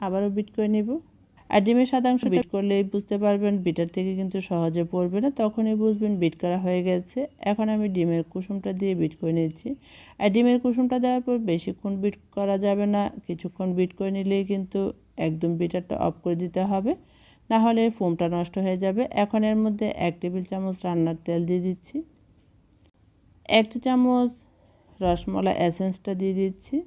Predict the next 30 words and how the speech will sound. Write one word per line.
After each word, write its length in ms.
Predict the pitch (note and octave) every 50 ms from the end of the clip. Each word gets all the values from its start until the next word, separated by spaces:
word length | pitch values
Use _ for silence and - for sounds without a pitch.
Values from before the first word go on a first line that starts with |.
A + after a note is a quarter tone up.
| - _ _ _ _ _ _
রসমলাই 500 | - G#3+ A3 A3 A3 - B3 A#3+ A#3+ A#3 -
এসেন্সটা 420 | A#3+ A#3+ A#3 A#3+ A#3+ A#3 - B3 A#3
বেশি 280 | G3+ F#3+ F3+ F3+ - F#3+
পরিমাণে 460 | F#3 - F#3+ F#3+ F#3+ F#3+ G3 F#3+ F#3+
দেওয়া 240 | F#3 F3 E3+ E3 E3
যাবে 220 | E3 F3 E3+ E3+ F3+
না, 100 | G#3 B3 C4+
তাহলে 400 | - A#3 A3+ A3 A3 A3 G#3+ A3
তিতা 300 | G#3+ - F3+ E3+ F3 F3
হয়ে 220 | F3+ F#3 F3+ F3+ F3+
যায় 220 | E3+ - F3+ F3+ F3+
কেকটা। 340 | - - F3 E3+ E3+ - A3 C#4 - - - _ _ _
এখন 260 | - - A3+ A3 B3 B3
বিটারে 340 | A#3+ B3 A#3+ B3+ B3+ B3 B3 A#3+
কাঁটা 320 | - F#3+ F3+ E3 E3+ F3+
দিয়ে 200 | F3+ F3 F#3+ F#3+ G3
আমি 200 | G3 G3 G3 G3 G3 - - _
পুরোটা 340 | _ - F#3 F3 E3 F3 F3
মিশিয়ে 420 | F3 F3 F3 F3 E3+ - - F#3+ F#3
নিব। 220 | F#3 F#3 F#3 F3+ G#3 B3+ E4+ - _ _ _ _ _ _ _ _ _ _ _ _ _
এখন 220 | - A3 A3 A#3+ A#3+
শুকনো 280 | A#3 - A#3+ A3 - B3
উপকরণগুলো 640 | A#3+ A#3 B3 A#3+ B3 A#3+ A#3+ A#3+ A#3+ A#3 A#3+ A#3+ A#3 A3+
অল্প 240 | - F#3 F3 E3 -
অল্প 200 | F#3 F3+ F3+ F3+ - F#3+
দিয়ে 180 | F3+ F#3+ F#3+ F#3+
মিশিয়ে 360 | F#3 E3+ E3 E3 - F3+ F3
নিচ্ছি, 360 | F3 F3 E3+ E3+ F3 - - - - _
আর 120 | - - F#3+ F3+
খুবই 340 | - - G#3+ G#3+ G#3 A3 A3